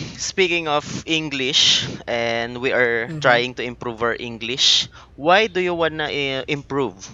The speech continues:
Speaker 1: Why do you wanna improve more your English? Why do you wanna reach this fluency?
Speaker 2: Uh,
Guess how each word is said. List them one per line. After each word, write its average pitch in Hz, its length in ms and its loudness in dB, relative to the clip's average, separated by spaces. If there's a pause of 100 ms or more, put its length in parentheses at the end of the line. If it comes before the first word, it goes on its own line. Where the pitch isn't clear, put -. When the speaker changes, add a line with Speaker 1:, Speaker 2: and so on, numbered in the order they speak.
(100)
Speaker 1:
Why 131 160 0
do 143 100 -2
you 139 80 -2
wanna 131 400 -4
improve 139 500 -6
more 113 380 0
your 110 180 -8
English? 107 420 -10
Why 110 120 -6
do 113 120 -6
you 113 100 -2
wanna 110 400 -4 (500)
reach 139 400 -2
this 123 500 -2
fluency? 123 800 -2 (1900)
Speaker 2:
Uh, 208 460 2